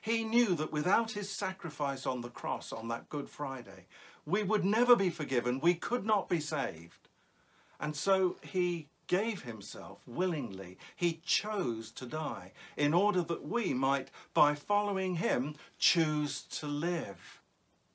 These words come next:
This Good Friday, the choice is yours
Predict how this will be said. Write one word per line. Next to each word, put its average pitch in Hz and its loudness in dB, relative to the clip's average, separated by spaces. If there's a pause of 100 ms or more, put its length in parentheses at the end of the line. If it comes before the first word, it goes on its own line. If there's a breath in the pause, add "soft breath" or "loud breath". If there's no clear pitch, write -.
(1040 loud breath)
This 175 2
Good 107 -4
Friday, 95 -8 (540)
the 123 -2
choice 147 -4 (100)
is 143 -2
yours - -6